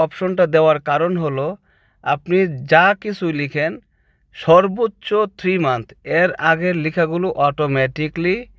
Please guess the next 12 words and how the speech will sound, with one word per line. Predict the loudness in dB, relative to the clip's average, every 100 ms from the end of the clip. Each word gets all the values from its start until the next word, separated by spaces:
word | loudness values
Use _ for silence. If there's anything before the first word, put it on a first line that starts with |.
| _ _ -20 -20 -20 -20 -20 -4 2
র্যাম | 4 2 0 -6
থেকে | -6 -6 -4
ডিলিট | -4 -4 -4
হয়ে | -6 -6
যাবে। | -8 -10 -16 _ _ _ _ _ _ _ _ _ _ 2 2
এরপর | 4 4 4
নিচে | 2 0
লেখা | 2 4 4
আছে | 2 0
নেক্সট, | 0 -4 -8
এখানে | -4 -2 -4
ক্লিক | -4 -6